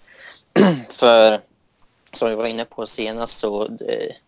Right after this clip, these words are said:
alltså, strukturen har ju verkligen förändrats i laget utan Sturridge och Suarez, och det kräver ju att mittfältet, eh, tar ett annat sorts ansvar och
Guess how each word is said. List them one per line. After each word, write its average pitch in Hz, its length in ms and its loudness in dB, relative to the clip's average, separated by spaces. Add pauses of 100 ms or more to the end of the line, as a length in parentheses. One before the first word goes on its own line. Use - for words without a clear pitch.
(120)
alltså, - 180 -10
strukturen 123 580 -2
har 113 120 2
ju 110 60 4
verkligen 107 320 0
förändrats 117 560 2
i 113 40 -6
laget 104 600 2
utan 104 600 -10
Sturridge 104 500 0
och 107 80 -10
Suarez, 113 680 -2
och 110 300 -8 (1000)
det 120 100 -4
kräver 117 320 2
ju 113 40 4
att - 100 -4
mittfältet, - 720 -6
eh, 110 120 -2 (560)
tar 120 180 2
ett 110 120 4
annat 113 260 -2
sorts - 220 0
ansvar 104 600 -2
och 101 280 -4